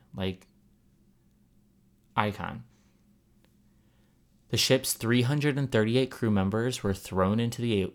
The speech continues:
the ocean, the Caraco's crew members. They were all thrown into the ocean,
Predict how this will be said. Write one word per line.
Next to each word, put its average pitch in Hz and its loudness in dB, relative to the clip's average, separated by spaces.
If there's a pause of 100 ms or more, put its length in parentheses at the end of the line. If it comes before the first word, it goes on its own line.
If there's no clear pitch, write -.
(120)
the 101 2
ocean, 92 0 (220)
the 90 0
Caraco's 87 -2
crew - -8
members. 87 -6 (480)
They 104 0
were 95 6
all 98 4
thrown 107 0
into 110 -2
the 107 2
ocean, 90 -2